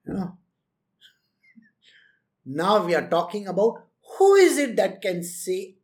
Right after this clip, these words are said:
at all points in time, any time, anywhere, who is this person? That person is the highest.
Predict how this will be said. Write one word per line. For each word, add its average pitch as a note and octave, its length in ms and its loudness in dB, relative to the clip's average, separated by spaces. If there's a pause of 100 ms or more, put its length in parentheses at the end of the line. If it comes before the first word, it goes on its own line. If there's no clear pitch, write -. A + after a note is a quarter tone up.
at - 340 -4
all E4 360 4
points B3+ 380 -4
in C#3+ 280 -6
time, C3+ 500 -8 (520)
any E4 520 2
time, D3 520 -6
anywhere, A3+ 680 2 (240)
who F4+ 180 4
is A#3+ 140 0
this C3+ 160 -6
person? - 420 -20 (1800)
That F#3+ 420 -6
person G#2+ 460 -14 (1300)
is F3 180 -10
the E3+ 120 -10
highest. - 680 -18